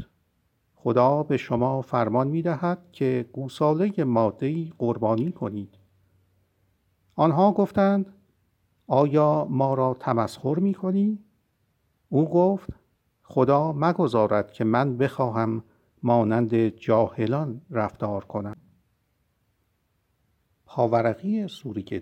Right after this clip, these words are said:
دو آیهٔ شصت و هفت. اگرچه این سوره شامل قوانین و دستورهای مهمی است،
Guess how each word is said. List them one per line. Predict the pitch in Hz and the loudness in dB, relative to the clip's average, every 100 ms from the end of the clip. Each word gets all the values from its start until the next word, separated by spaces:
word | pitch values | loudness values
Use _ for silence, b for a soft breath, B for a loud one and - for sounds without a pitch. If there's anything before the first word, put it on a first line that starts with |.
| - | -4
دو | 113 139 165 - - | -2 -2 -6 -12 -8
آیهٔ | 107 104 117 107 143 | -6 -6 -8 -10 -12
شصت | - - - - | -10 -10 -10 -10
و | 104 | -12
هفت. | - 117 - _ _ _ _ _ _ _ _ _ _ _ _ _ _ _ _ _ _ _ - | -10 -12 -12 _ _ _ _ _ _ _ _ _ _ _ _ _ _ _ _ _ _ _ -6
اگرچه | 120 147 156 202 | 0 0 0 -2
این | 214 208 196 | 0 0 -2
سوره | 190 180 160 151 175 | -2 -6 -2 0 -2
شامل | 170 - 131 117 120 | -4 -2 -2 0 -2
قوانین | 123 113 107 107 101 110 170 | -2 -2 0 0 -2 -4 -4
و | 131 107 | -2 -2
دستورهای | 98 101 - - 101 - 123 123 110 | -2 -6 -6 -10 -12 -6 -6 -4 -4
مهمی | 101 104 127 139 101 98 | -6 -6 -6 -4 -6 -6
است، | 95 - | -10 -14